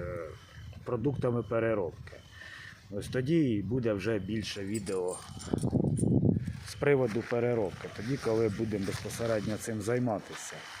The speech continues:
На сьогоднішній день там є деякі плани, що приготувати, якби хочемо знову ж таки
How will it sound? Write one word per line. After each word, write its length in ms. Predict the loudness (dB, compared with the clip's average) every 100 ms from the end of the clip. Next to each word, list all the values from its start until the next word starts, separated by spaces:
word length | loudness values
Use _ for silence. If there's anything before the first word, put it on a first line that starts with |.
| -12 -12 -12 -12 -12 -6
На 80 | -2
сьогоднішній 580 | 2 4 4 2 0 2
день 240 | 4 2 2
там 160 | 0
є 180 | 2 2
деякі 540 | 4 2 2 2 2 0 -2
плани, 340 | -2 -2 -4
що 240 | -6 -6
приготувати, 840 | -4 -2 0 -2 0 2 4 4 4
якби 560 | 6 4 2 0 0 0
хочемо 320 | -2 -4 -4 -4 -2 0
знову 280 | 2 4 4
ж 100 | 2
таки 240 | 0 0